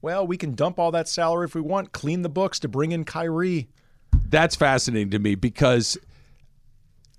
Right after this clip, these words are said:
Speaker 2: it's logical, it's accurate, it's probably the most judicious path moving forward. And I don't have one shred of belief that that's actually what the, now, maybe,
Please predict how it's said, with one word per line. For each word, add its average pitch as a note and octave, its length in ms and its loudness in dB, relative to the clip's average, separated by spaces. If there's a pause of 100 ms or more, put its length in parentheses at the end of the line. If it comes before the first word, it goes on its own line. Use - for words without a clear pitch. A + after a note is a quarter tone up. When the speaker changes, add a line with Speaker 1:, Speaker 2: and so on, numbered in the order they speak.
(200)
Speaker 2:
it's - 160 -8
logical, E3 680 2 (320)
it's - 380 0 (160)
accurate, F#3 640 4 (100)
it's C3+ 240 0
probably F#3 680 2
the D#3 120 2
most C#3+ 360 0
judicious C#3 760 0
path D3+ 440 0
moving C3+ 300 2
forward. F#3+ 640 4 (800)
And C#3 180 4 (100)
I F3 240 6
don't E3 280 2
have C#3+ 340 2
one D3 360 0
shred D#3 260 0
of B2+ 60 -4
belief C3+ 240 -4
that B2 260 -2
that's C3+ 280 0 (100)
actually B2+ 340 0
what A#2 180 2
the, - 140 -2
now, C3+ 320 0
maybe, D3 640 2